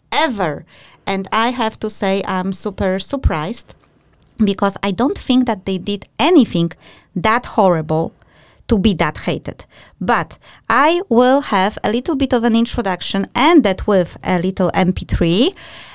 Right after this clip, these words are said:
Uh, I will tell you guys that I found out that in November two thousand and sixteen, a cops in Canada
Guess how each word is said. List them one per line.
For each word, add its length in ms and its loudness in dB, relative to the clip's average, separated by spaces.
Uh, 400 4
I 160 2
will 160 4
tell 200 2
you 120 4
guys 340 -4
that 200 -2
I 200 2
found 360 6
out 280 -2
that 200 -2
in 180 8
November 460 6
two 140 0
thousand 340 2
and 140 2
sixteen, 680 -2
a 260 0
cops 520 0
in 220 2
Canada 760 0